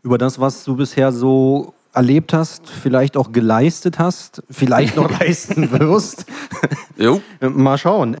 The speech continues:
Speaker 1: Wie auch davor, natürlich vorneweg, ganz kurz, ganz knackig. Wer bist du? Woher kommst du? Wohin gehst du?
Speaker 2: Jo, also ich bin der Nico, komme aus Berlin, mittlerweile wohnhaft hier seit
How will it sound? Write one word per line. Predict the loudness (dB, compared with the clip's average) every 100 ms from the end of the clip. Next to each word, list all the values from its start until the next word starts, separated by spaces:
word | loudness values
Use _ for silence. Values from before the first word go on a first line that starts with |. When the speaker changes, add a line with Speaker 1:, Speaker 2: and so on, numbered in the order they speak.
| -10
Speaker 1:
Wie | -4 2 4
auch | 4 0
davor, | 0 -2 2 0 2 -2 -2
natürlich | -2 0 2 2 0
vorneweg, | -2 0 2 2 0 0
ganz | 0 0 0
kurz, | 2 2 0
ganz | 0 0 0
knackig. | 0 0 0 -2 -4 -8 -20 -20 _ _ _ -14
Wer | -2 0
bist | 2 -2 -2
du? | 0 0 0 -2 -6 0
Woher | 2 2
kommst | 2 -2 -4 0
du? | 4 4 2 -4 _ _ _
Wohin | 0 0 0
gehst | -4 -2 -4
du? | -4 -4
Speaker 2:
Jo, | 0 2 2 -2 -10 -4
also | 0 0 -2 -4
ich | -2
bin | 0
der | 2
Nico, | 2 2 0 2 -2 -6 -20 -6
komme | -2 2 2 2 -2 -4
aus | -4
Berlin, | 0 0 2 4 4 0
mittlerweile | 0 2 2 2 2 2 -2 -2
wohnhaft | 2 2 0 0
hier | 0 2
seit | 0 0 -4